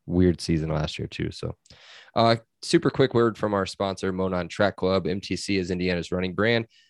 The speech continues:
Built on a deep love for the sport in the Hoosier State, they craft products, tell stories,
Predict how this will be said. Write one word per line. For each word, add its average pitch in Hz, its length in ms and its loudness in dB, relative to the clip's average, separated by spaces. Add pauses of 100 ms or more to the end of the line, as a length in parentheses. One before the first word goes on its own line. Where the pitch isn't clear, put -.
(180)
Built 139 200 4
on 127 100 6
a 117 40 2
deep 117 240 0
love 110 240 2
for 107 60 -6
the 98 100 -4
sport 120 400 0
in 107 60 -2
the 95 80 -2
Hoosier 92 240 -2
State, 127 260 2 (140)
they 92 80 0
craft 92 340 -2
products, 95 340 0
tell 139 200 2
stories, 117 600 0